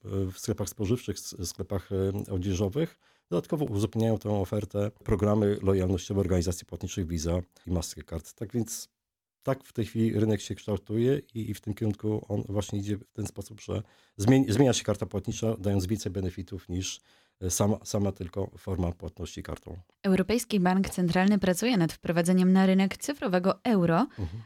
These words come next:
Speaker 2: Czym jest taka cyfrowa waluta i do czego ona nam będzie potrzebna?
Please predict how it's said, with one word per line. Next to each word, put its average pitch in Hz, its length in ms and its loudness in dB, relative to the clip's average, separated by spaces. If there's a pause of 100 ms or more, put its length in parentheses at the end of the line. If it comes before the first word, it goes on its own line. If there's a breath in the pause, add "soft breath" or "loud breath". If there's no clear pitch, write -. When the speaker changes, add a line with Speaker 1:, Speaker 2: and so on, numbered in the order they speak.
(120)
Speaker 2:
Czym 381 180 2
jest - 280 0
taka 170 320 0
cyfrowa 202 520 2
waluta 190 420 2
i 208 160 -2
do 196 120 2
czego 196 240 2
ona 196 180 4
nam 196 180 4
będzie 185 240 2
potrzebna? 151 480 -4